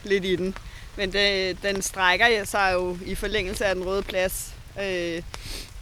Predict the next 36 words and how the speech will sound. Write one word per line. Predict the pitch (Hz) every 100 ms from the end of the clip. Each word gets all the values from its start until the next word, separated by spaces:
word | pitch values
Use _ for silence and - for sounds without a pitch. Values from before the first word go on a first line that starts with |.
| -
hele | 214 220 202
vejen. | 170 123 180 175
Altså, | 175 190
der |
er | 180
jo | 185
sådan | -
en | 196
grøn | - 180 185
cykelsti, | - - 208 202 - 202
ligesom. | 147 165 165 170
Men | 170 - - - - - - - -
det | 165
kan | 175
også | 175
være, | 185
at |
du | 190
vil | 196 196
fortælle | 196 - 175 180
det, | 180 175
Jesper, | 175 -
egentlig, | 185 202 175 185
hvad | 185 175 175
tankerne | - 185 180 202 185
var, | 170 175
og | 175
hvordan | 180 175
der | 185
egentlig | 175 180
så | 175 202
ud, | 165 196
før | - - 208 185
den | 208
kom. | 190 190 180 -
Og | 165 170 165